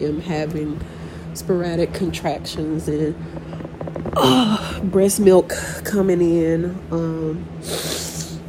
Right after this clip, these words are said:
I can literally feel, um, um, the burning sensation of the breast milk.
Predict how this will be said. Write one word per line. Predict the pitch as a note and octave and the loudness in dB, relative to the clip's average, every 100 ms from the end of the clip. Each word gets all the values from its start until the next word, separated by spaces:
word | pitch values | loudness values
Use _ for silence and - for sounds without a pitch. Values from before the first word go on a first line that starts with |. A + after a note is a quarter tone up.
| F3 | -8
I | F3 | -6
can | F3 - | -6 -4
literally | E3+ F#3 F3 F3 | 0 2 2 -2
feel, | E3 E3 E3+ E3 D#3+ D#3+ - D#3+ E3 | -2 0 2 2 0 -4 -12 -12 -8
um, | E3 E3 D#3+ D#3 E3 D#3+ E3 - E3 E3 D#3+ D#3+ E3 D#3+ E3 E2 E2 E2 E2 E3 E3 - - - - - | -6 -2 0 -2 -6 -10 -12 -12 -12 -12 -12 -12 -12 -12 -12 -12 -12 -14 -12 -12 -12 -12 -12 -12 -12 -8
um, | E3 D#3+ D#3+ | -4 -2 -2
the | D#3+ D#3 | -2 -4
burning | - E3 D#3+ D#3+ | -2 -2 -2 -4
sensation | D#3+ D#3+ E3 D#3+ D#3 E3+ E3 | -4 -4 -4 -4 -4 -4 -4
of | D#3+ | -4
the | D#3+ | -4
breast | D#3+ D#3+ - | -4 -6 -6
milk. | D#3+ D#3 | -4 -4